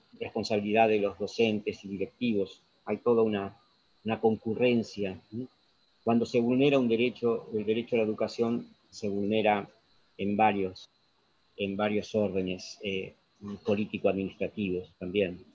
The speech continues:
antes de llegar a la escuela. Y me temo que, eh, que, mm, desamparar a los niños en términos de, eh, no crear con ellos un sentido, un significado de las experiencias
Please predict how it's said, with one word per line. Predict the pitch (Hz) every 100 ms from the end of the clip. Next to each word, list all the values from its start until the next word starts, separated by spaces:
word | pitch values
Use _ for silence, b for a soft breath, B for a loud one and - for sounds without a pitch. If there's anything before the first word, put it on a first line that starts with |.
| -
antes | 113 110 98
de | 92
llegar | 98 98
a | 92
la |
escuela. | 85 - 87 - - _ _ _ _ _ _ _ _ _ _ _ _ _ _ _ _ -
Y | 120
me | 117
temo | 139 139 139 135
que, | 127 120 -
eh, | 117 -
que, | 117 110
mm, | 110 107 107 -
desamparar | 117 131 113 131 143 151
a | 131
los | 120 113
niños | 139 120 107 110
en | 107
términos | 117 113 117 113 104 - _ _ _ _ _ _ _
de, | - 110 104 107 104 104 92 -
eh, | 107 - -
no | 113 113 113 117 113 113 - _ _ _ _ _ _ _ _ _ _
crear | 113 110 120 117
con | 110 110
ellos | 113 - 101 -
un | 107 104 101 120
sentido, | - 104 101 120 110
un | 104
significado | - 107 95 107 113 110 107
de | 101
las | 101
experiencias | - - 101 104 110 - 113